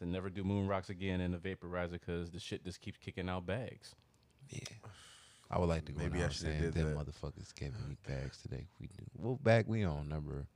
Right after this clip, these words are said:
Speaker 3: I don't know.
Speaker 1: That's,
Speaker 2: Five.
Speaker 1: uh, that's,
Speaker 3: Who, who,
Speaker 1: that's
Speaker 3: four?
Speaker 1: four.
Speaker 2: Four.
Speaker 1: That's
Speaker 3: Who's
Speaker 1: four.
Speaker 3: counting?
Speaker 1: And I'm impressed because it's still actually giving you some, some good vape for four, 'cause the, the bud will tell you when it's out too, 'cause you'll start getting to the bags and the bags start tasting like ass.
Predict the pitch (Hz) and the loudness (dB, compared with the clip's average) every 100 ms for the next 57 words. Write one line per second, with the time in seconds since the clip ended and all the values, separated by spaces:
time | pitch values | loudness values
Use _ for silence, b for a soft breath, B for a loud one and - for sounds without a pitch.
0 | - 90 92 95 90 87 87 - 85 85 | -12 -4 -2 0 -2 -4 -6 -2 2 6
1 | 85 90 87 85 107 139 - 143 131 - | 6 4 0 -2 -2 -4 -8 -12 -8 4
2 | 151 202 247 226 123 92 76 87 - - | 8 10 8 8 6 6 4 0 -4 -2
3 | 92 85 - 110 82 80 - b b b | -2 2 6 6 6 -2 -10 b b b
4 | b _ - 98 104 95 135 110 - 92 | b _ 0 4 4 8 8 8 6 -2
5 | 90 95 - 104 95 98 90 107 95 95 | -2 -2 2 4 4 2 0 2 2 2
6 | 92 98 87 80 - 87 98 95 87 104 | 2 0 0 -2 -6 -4 0 2 2 0
7 | - 85 - 101 87 82 82 - b b | -2 -6 0 0 0 -4 -8 -12 b b
8 | b b 82 92 - 92 82 143 151 104 | b b -8 -8 -6 -2 6 8 8 4
9 | - 123 107 104 101 92 104 92 - 123 | 4 4 6 4 4 4 4 4 4 4
10 | 95 90 110 117 95 104 98 - 92 104 | 4 2 2 2 0 -2 -4 -4 0 4
11 | 113 95 90 82 104 98 95 87 104 90 | 6 4 0 2 2 2 0 -2 -2 -2
12 | 85 80 92 82 - - | -2 -2 0 -2 -4 -12